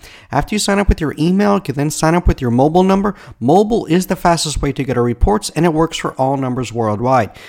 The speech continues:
Simply enter your country code first, followed by your number. For U S and Canada, be one plus area coded number. Never begin the format with zero. It will not work.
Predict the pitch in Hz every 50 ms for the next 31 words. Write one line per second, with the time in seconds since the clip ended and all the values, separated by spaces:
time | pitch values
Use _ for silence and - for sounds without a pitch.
0 | - _ - - 202 196 202 196 180 165 151 143 135 127 117 113 - - - 185
1 | - - 190 - 175 170 - - - - 185 202 214 - - - - 147 143 143
2 | 139 123 135 131 131 127 123 120 123 131 127 - - - - - - - _ -
3 | - 147 151 156 160 165 180 190 - - 190 180 - 190 180 185 180 170 170 147
4 | 123 123 139 143 151 147 - 147 135 - - - 120 123 135 135 131 127 - -
5 | 131 123 123 123 117 117 117 113 98 98 - - - - - _ - 139 156 156
6 | 190 196 175 196 180 190 180 190 180 - - 180 180 180 175 170 170 170 143 131
7 | 143 165 180 - - - 151 156 147 123 127 143 147 143 143 139 139 131 - -
8 | 123 117 104 -